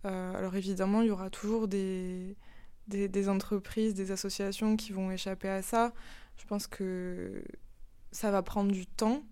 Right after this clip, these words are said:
mais, euh, espérons que comme la comptabilité, euh, ça, ça rentrera dans les mœurs et que ça sera quelque chose de tout à fait, euh, tout à fait automatique, quoi.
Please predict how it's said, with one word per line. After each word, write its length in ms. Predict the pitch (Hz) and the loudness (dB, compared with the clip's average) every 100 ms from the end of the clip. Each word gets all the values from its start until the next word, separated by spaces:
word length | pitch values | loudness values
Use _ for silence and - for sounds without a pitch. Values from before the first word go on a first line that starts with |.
| - - - - - | -18 -18 -18 -8 2
mais, 300 | 202 226 240 | 6 8 8
euh, 640 | 196 185 180 180 185 190 - - | 6 4 2 -2 -4 -6 -8 -6
espérons 340 | 202 - 208 240 | -6 0 4 4
que 120 | 214 | 2
comme 340 | 196 233 220 | 2 6 8
la 120 | 220 202 | 8 6
comptabilité, 960 | 208 208 202 196 190 196 - 247 240 | 4 4 2 2 0 0 4 6 8
euh, 160 | 196 190 | 6 0
ça, 480 | - 196 190 190 | 0 0 0 -2
ça 180 | 185 196 | 0 0
rentrera 560 | 190 202 208 208 202 208 | 2 2 2 0 2 4
dans 140 | 196 | 4
les 140 | 190 185 | 2 4
mœurs 380 | 208 233 226 208 | 4 4 2 -4
et 20 | |
que 80 | - | -4
ça 140 | 185 | -6
sera 320 | - 214 214 214 - - - - | -2 2 2 0 -12 -14 -14 0
quelque 180 | 208 - | 2 4
chose 220 | 233 214 | 6 6
de 80 | 196 | 4
tout 180 | - - | 2 6
à 120 | 202 | 6
fait, 320 | 190 233 233 | 6 6 6
euh, 200 | 202 185 | 6 4
tout 220 | 185 - 202 | 0 -2 -2
à 60 | |
fait 160 | 196 220 | 2 2
automatique, 600 | 208 202 196 202 - - - | 2 2 2 2 -2 -8 -8
quoi. 180 | 185 | -8